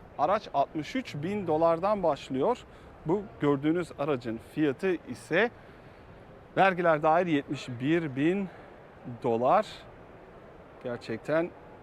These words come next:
çok büyük. Uzun mesafe seyahatlerde çok rahat olacaktır. Wrangler lastikler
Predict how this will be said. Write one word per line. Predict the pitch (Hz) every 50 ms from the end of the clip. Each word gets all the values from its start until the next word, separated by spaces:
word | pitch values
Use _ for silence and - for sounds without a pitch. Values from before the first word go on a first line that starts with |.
| - - - - - - - - - - - - - - - - - - - - - - - - - -
çok | - - - 156 160 - - - - - - - - 123 110
büyük. | 127 135 127 131 156 - - - - - - - - - - - - - - - - - - - - - - - - - - - - - - - - - - - - - - - - - - - - - - - - - - -
Uzun | 131 123 120 160 190 208
mesafe | 208 196 175 170 151 151 - 156 151 151 143 - 170 170 165 151 -
seyahatlerde | - - - 135 135 135 - - 131 127 123 127 139 160 196 214 - - - - - - - - - - - - - -
çok | - - 160 175 - - - - - - - - - - - - -
rahat | 123 123 135 175 202 - - -
olacaktır. | - 135 143 127 120 - 120 117 - - 185 214 214 - - - - - - - - - - - -
Wrangler | - 123 123 156 170 170 165 - 143 160 185 175 - - - - - - - - - -
lastikler | 131 131 135 - - 139 - - 139 143 160 190 214